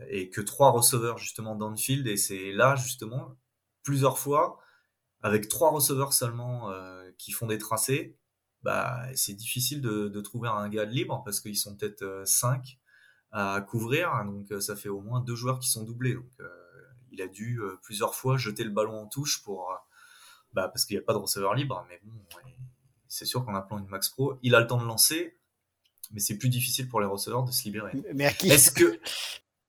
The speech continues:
Speaker 1: comment ?
Speaker 2: Il a le temps de lancer, mais à qui ?
Speaker 1: Bah
Speaker 2: C'est
Speaker 1: ouais,
Speaker 2: ça
Speaker 1: c'est
Speaker 2: la,
Speaker 1: ça le
Speaker 2: c'est ça le
Speaker 1: problème.
Speaker 2: problème.
Speaker 1: Est-ce que c'était dans l'optique, justement, de, de le rassurer par rapport au match des Eagles de la semaine dernière, de lui enlever de la pression ?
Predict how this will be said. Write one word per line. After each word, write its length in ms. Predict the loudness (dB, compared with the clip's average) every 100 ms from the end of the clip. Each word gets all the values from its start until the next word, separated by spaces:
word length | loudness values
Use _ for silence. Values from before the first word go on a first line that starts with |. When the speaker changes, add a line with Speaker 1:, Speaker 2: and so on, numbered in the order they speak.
| _ _ _ _
Speaker 1:
comment ? 480 | 4 6 6 4 2
Speaker 2:
Il 140 | 4 8
a 40 |
le 60 | 10
temps 100 | 10
de 40 |
lancer, 240 | 10 10 10
mais 100 | 10
à 60 |
qui ? 320 | 8 2 0 -4 _ 4
Speaker 1:
Bah 100 | 10
Speaker 2:
C'est 60 | 10
Speaker 1:
ouais, 60 |
Speaker 2:
ça 0 |
Speaker 1:
c'est 80 | 10
Speaker 2:
la, 60 | 8
Speaker 1:
ça 120 | 8
le 60 |
Speaker 2:
c'est 40 | 8
ça 180 | 10 10
le 60 |
Speaker 1:
problème. 0 |
Speaker 2:
problème. 300 | 10 0 -2 4
Speaker 1:
Est-ce 160 | 8 10
que 100 | 10
c'était 360 | 10 10 8 8
dans 140 | 8
l'optique, 440 | 8 6 4 0
justement, 420 | 2 2 2 0 2
de, 240 | 2 2
de 140 | 2
le 100 | 4
rassurer 560 | 8 8 6 4 2 2
par 160 | 4 4
rapport 280 | 4 0
au 60 | -2
match 280 | 0 -2 -2
des 240 | -4 -4
Eagles 280 | 0 0 0
de 60 | -2
la 100 | -2
semaine 240 | -4 -6
dernière, 340 | -4 -4 0 -2
de 80 | -2
lui 140 | -6
enlever 260 | -6 -8 -4
de 60 |
la 100 | -4
pression ? 480 | -2 -2 0 2 0